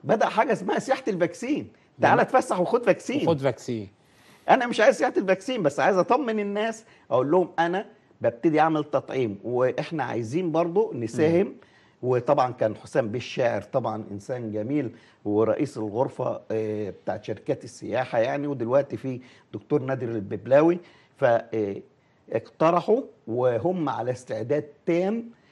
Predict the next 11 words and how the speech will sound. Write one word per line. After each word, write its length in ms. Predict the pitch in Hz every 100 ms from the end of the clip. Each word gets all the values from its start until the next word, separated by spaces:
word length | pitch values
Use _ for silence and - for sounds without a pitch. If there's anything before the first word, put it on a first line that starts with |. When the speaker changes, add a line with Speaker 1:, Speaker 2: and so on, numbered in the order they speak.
| _
Speaker 1:
بإن 320 | 117 156 156 139
هم 260 | 165 190
حتى 340 | - 190 - 175
يعملوا 380 | 131 165 196
مقرات 840 | 175 156 - 151 135 156 170 165 151
لوزارة 360 | 139 131 160 160
الصحة. 460 | - 160 143 - - _ _ _ -
أصل 240 | 131 -
Speaker 2:
آه. 140 | 139 123
Speaker 1:
زيادة 300 | - 107 185
المقرات 760 | 165 160 - 147 156 185 196